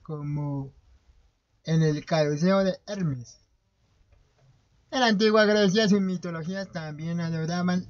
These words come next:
a la serpiente. La China, el dragón, que no se queda atrás. China cuenta que una reina serpiente llamada Nubakua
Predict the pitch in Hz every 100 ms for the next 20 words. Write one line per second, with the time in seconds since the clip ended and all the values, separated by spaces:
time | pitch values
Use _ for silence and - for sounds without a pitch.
0 | - 185 196 196 202 190 185 143 - -
1 | - - _ _ _ - - - - 160
2 | 175 226 226 170 - - - - - -
3 | - - 151 156 165 190 160 113 - -
4 | _ 156 156 180 175 185 175 160 113 -
5 | _ _ _ _ _ _ _ _ _ _
6 | _ _ - 247 254 247 240 240 233 208
7 | - - - _ - 196 226 220 233 226
8 | 220 208 185 214 208 208 196 196 202 202
9 | - 190 180 185 190 185 175 170 170 165
10 | 156 - 220 226 302